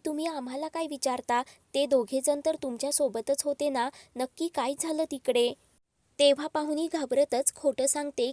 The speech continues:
की थोडी चुकामुक झाली, एवढंच, बाकी काही नाही. परंतु विमलला संशय येतो. ती चिडूनच विचारते, "पाहुणे, नक्की काय झालं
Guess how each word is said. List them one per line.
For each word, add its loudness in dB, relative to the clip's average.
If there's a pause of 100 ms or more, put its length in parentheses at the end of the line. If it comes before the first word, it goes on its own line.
की -8
थोडी -4
चुकामुक -4
झाली, -2
एवढंच, -2
बाकी -8
काही -8
नाही. -6 (360)
परंतु -2
विमलला -6
संशय 0
येतो. 0 (340)
ती -2
चिडूनच -4
विचारते, -4
"पाहुणे, -4 (280)
नक्की -6
काय -4
झालं 0